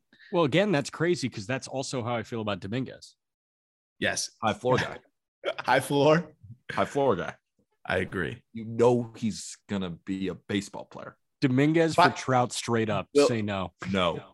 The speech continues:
Speaker 1: No.
Speaker 2: <laughs> Wait, by the way,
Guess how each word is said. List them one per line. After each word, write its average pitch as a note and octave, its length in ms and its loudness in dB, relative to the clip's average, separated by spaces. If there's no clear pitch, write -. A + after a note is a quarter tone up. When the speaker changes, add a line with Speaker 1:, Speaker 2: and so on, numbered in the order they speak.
Speaker 1:
No. C#3+ 120 4
Speaker 2:
<laughs> - 580 -18
Wait, D3+ 460 6
by D3 220 6
the F#3+ 100 8
way, A2+ 400 4